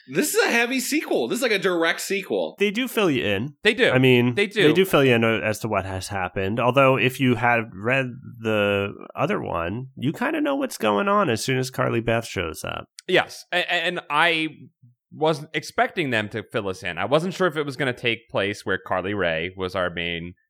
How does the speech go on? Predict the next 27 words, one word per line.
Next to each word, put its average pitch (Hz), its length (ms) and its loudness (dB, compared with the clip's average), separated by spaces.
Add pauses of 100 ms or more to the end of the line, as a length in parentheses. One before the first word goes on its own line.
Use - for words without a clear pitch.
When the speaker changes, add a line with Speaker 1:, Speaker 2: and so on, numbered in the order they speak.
(160)
Speaker 3:
<laughs> - 280 -14
Carly 85 260 -4
Rae. 78 60 -12
Speaker 1:
Carly 180 340 2
Speaker 3:
Carly 139 220 6
Speaker 1:
Rae 175 40 -2
Speaker 3:
Beth. - 220 0
Speaker 1:
Jepsen. 123 500 0
Speaker 3:
<laughs> - 60 -20
Carly 160 260 4
Rae 160 160 6
Jepsen 110 400 -2
is 101 120 -8
our 101 100 -4
main 95 180 -6
character 76 440 -10
in 76 100 -16
this 78 220 -16
one. 78 180 -14 (400)
Uh, 92 240 0 (100)
Carly 127 340 0
Beth, 104 360 0 (100)
I 117 60 -6
was, 104 180 -6
I 104 100 -2
wasn't 117 340 -2
sure 104 520 0